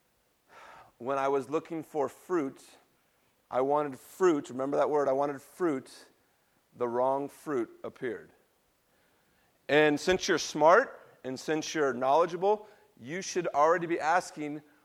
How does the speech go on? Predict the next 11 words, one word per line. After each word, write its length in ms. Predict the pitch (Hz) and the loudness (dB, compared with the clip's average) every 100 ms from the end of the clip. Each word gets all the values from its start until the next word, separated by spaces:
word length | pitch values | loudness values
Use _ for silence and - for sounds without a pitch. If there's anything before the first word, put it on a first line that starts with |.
| _ _ _ | _ _ _
what 480 | 117 131 180 240 - | -2 4 4 2 -8
kind 300 | - 180 151 | -8 -4 -4
of 100 | 110 | -8
fruit 540 | - 165 190 226 - | -10 -2 -2 -2 -6
was 380 | 127 120 - - _ _ _ | -4 -4 -4 -18 _ _ _
this 320 | 113 175 - - | -6 -6 -8 -20
person 520 | - 165 165 156 139 139 | -10 -8 -8 -10 -8 -4
looking 400 | 233 - 117 98 | -6 -6 -10 -10
for? 460 | - 107 139 208 - _ _ _ _ _ _ _ _ _ _ _ _ _ - _ _ _ _ _ _ _ _ _ _ _ _ _ _ _ _ _ _ _ _ _ _ _ _ _ _ _ _ | -8 -2 -2 -4 -12 _ _ _ _ _ _ _ _ _ _ _ _ _ -20 _ _ _ _ _ _ _ _ _ _ _ _ _ _ _ _ _ _ _ _ _ _ _ _ _ _ _ _
Next 200 | - 147 | -6 -4
verse. 400 | 127 120 - - | -2 -4 -4 -18